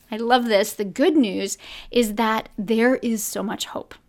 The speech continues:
Today, we don't have to settle for pain medication or other cover-ups. Help is available at the root cause level. I love it when I get to say that. And that's what I want to talk about for the rest of this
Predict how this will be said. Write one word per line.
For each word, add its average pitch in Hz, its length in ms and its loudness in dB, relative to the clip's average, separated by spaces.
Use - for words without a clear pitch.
Today, 269 480 4
we 240 260 2
don't 392 180 2
have 285 180 -4
to 269 100 -4
settle 220 580 0
for 190 460 -2
pain 262 360 4
medication 220 760 -2
or 180 200 -8
other 220 220 -2
cover-ups. 220 640 -2
Help 262 360 2
is 277 340 4
available 220 920 0
at - 240 0
the 214 120 -4
root 202 420 0
cause 190 400 2
level. 277 640 6
I 196 120 -2
love 220 400 4
it 277 160 2
when 254 140 2
I 233 80 2
get 226 160 -4
to 214 80 -10
say 233 260 0
that. - 360 2
And 233 240 4
that's 233 460 0
what 285 140 2
I 269 80 4
want 240 240 0
to - 60 -10
talk 277 460 -2
about 190 500 -4
for 214 100 -6
the 214 100 -2
rest 202 340 -2
of 196 160 -6
this - 360 -8